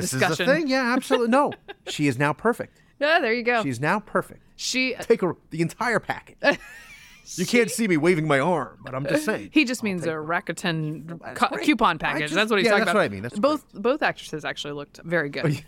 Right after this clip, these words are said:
Speaker 1: that one too, yeah.
Speaker 2: Yeah. Anything? Do you have anything else on ads? 'Cause
Speaker 1: Oh,
Speaker 2: I'm, I'm,
Speaker 1: yes.
Speaker 2: okay, go ahead.
Speaker 1: The weirdest ad.
Speaker 2: Which was?
Speaker 1: And it was very brief.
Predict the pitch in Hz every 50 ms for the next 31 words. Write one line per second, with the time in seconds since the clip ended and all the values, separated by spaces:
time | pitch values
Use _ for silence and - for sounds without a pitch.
0 | - - 139 127 - 127 123 101 98 - - 113 98 98 87 85 85 - - 165
1 | 120 - - _ 135 - 220 247 262 269 254 - - 208 220 233 262 262 226 220
2 | 220 220 220 220 208 202 196 - 208 175 185 185 190 180 202 208 160 214 233 226
3 | 214 - - 160 160 143 185 - - - - 180 175 165 - - 151 135 143 -
4 | _ _ _ - 147 127 131 175 202 196 185 156 127 - - - 92 87 - 73
5 | - _ _ _ _ _ _ _ _ _ _ - 180 165 - 170 156 202 135 127
6 | 120 104 95 127 156 190 160 127 98 101 123 - -